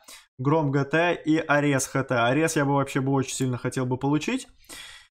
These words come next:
из скин-контейнеров. Ну а здесь еще дополнительно появилась, э, Хоря Изида G T. Так, открываем семидесяточку дальше.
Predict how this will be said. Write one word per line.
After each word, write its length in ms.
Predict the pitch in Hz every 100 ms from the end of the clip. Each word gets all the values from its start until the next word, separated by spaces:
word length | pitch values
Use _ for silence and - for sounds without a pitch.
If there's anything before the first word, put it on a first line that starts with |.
| _ _ _ -
из 220 | 151 -
скин-контейнеров. 920 | - 165 143 151 143 151 143 135 135
Ну 100 | 143
а 100 | 170
здесь 300 | 139 156 156
еще 240 | 139 - 147
дополнительно 680 | 135 135 139 151 147 135
появилась, 600 | 131 131 131 143 135 - -
э, 240 | - 131 127
Хоря 380 | - 147 143 135
Изида 760 | - 143 120 139 127 123 117 - 131
G 260 | 127 127
T. 220 | 123 117 - - - - _ _ -
Так, 280 | 151 107 123
открываем 480 | - 156 180 185
семидесяточку 720 | 165 165 165 170 147 160 -
дальше. 460 | 135 131 127 170